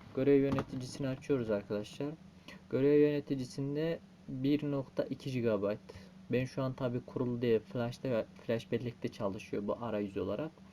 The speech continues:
Bunun, e, dört gigabayt ramimin bir nokta ikisini kullanıyormuş arkadaşlar. Gördüğünüz üzere kendi sabit belleği kullandığı yerler var. Şimdi kendisinde LibreOffice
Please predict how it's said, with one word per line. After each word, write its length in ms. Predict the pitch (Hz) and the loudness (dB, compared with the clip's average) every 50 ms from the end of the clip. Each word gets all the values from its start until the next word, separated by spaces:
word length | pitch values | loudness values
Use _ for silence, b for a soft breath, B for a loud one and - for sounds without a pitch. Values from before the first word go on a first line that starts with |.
| B B B B B B B B B - - - | B B B B B B B B B -14 -6 -4
Bunun, 360 | 127 131 143 151 156 151 - - - - | -2 0 0 0 -2 -4 -6 -12 -12 -8
e, 640 | 127 127 120 120 120 120 120 117 117 120 120 117 110 - - - | -6 -4 -2 -2 -2 -2 -2 -2 -2 -2 -2 -4 -6 -8 -8 -2
dört 260 | 131 135 131 - - - | 0 0 0 0 -4 -2
gigabayt 460 | - 139 135 127 135 131 131 - 131 | 0 2 4 4 4 2 2 2 2
ramimin 540 | 135 135 131 127 123 127 135 139 143 143 - - - - | 2 2 2 2 0 -2 -2 -2 -4 -4 -8 -12 -8 -4
bir 160 | - 127 123 | -2 -2 0
nokta 300 | 131 131 127 - - 135 | 0 -2 -2 -2 -2 -2
ikisini 460 | 131 - 131 - - - - 135 135 131 | -2 -2 -4 -8 -10 -8 -4 -4 -2 -2
kullanıyormuş 600 | - - 127 117 113 107 104 101 101 101 - 104 | -4 -4 -2 0 0 2 0 0 -2 -2 -2 -2
arkadaşlar. 640 | 101 95 - 95 98 98 98 - - - 139 143 - - B B B B B B B B B B B B B B B B B B - - | -4 -2 -2 -2 -4 -4 -4 -6 -6 -6 -6 -6 -6 -10 B B B B B B B B B B B B B B B B B B -14 -6
Gördüğünüz 360 | - 127 123 120 123 131 127 113 | -4 -2 0 0 0 0 -2 0
üzere 280 | 110 117 113 117 113 | 0 2 2 2 2
kendi 280 | - - 139 127 123 117 | 0 -2 -2 -2 -2 -4
sabit 400 | - - 123 110 113 113 123 - - - - | -4 -4 -2 -2 -2 -2 -4 -8 -14 2 4
belleği 400 | 113 110 110 110 110 110 107 107 - - 101 - - - - - - - 117 - | 6 6 6 4 4 4 2 2 0 -6 -12 -12 -12 -16 -18 -14 -12 -10 -6 -4
kullandığı 500 | - 113 107 110 107 107 107 107 104 101 | -2 0 0 0 0 0 0 0 0 2
yerler 360 | 101 104 104 104 98 92 92 | 2 0 0 0 -2 -4 -4
var. 220 | 98 113 143 147 - - B B B B B B B B B B B - - | -4 -6 -8 -8 -10 -16 B B B B B B B B B B B -20 -14
Şimdi 600 | - - 139 139 143 143 147 147 147 151 - - - | -10 -6 -4 -2 0 2 2 2 2 2 0 -4 -4
kendisinde 840 | - 143 143 147 147 147 - - 151 151 151 151 156 160 156 143 | -4 -2 -2 0 -2 -4 -6 -6 -6 -4 -2 0 2 2 2 2
LibreOffice 760 | 143 143 143 143 135 135 147 151 131 143 135 - - - - | 2 4 4 4 4 4 4 4 4 4 2 0 -6 -14 -16